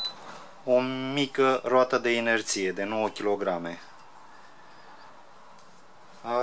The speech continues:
artificiul este cam nesigur. Ceea ce am făcut eu aici, am făcut o improvizație.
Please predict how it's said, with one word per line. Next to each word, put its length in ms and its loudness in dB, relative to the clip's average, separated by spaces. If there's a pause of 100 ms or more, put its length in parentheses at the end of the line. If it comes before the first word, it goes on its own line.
(360)
artificiul 600 0
este 340 0
cam 340 2
nesigur. 800 0 (600)
Ceea 220 -2
ce 120 -8
am 80 -4
făcut 300 -10
eu 120 -2
aici, 240 -4
am 100 -4
făcut 240 -10
o 40 -2
improvizație. 1200 -4